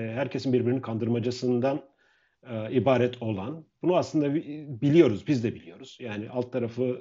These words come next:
birkaç doküman hazırlamaya ve, ve bunun üzerine mühür vurmaya, ne bileyim işte bu işi noterden imzalatmaya dayanan haklar di-, direkt böyle var olmuş olmuyor.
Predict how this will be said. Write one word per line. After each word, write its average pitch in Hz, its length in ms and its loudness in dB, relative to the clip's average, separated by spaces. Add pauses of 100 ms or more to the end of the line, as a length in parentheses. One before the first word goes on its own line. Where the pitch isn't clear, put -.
birkaç 123 680 -6
doküman 123 380 -2
hazırlamaya 113 560 0
ve, 110 100 -8 (600)
ve 113 120 -2
bunun 117 140 0
üzerine 113 260 -2
mühür 123 260 0
vurmaya, 104 440 -2 (560)
ne 127 100 4
bileyim 117 180 4
işte 110 200 -4
bu 117 100 4
işi 117 180 0
noterden 117 380 0
imzalatmaya 110 560 0
dayanan 107 340 0 (500)
haklar - 720 -6 (260)
di-, 127 280 -2
direkt 131 420 0
böyle 127 340 2 (140)
var 131 280 2
olmuş 127 360 4
olmuyor. 131 440 0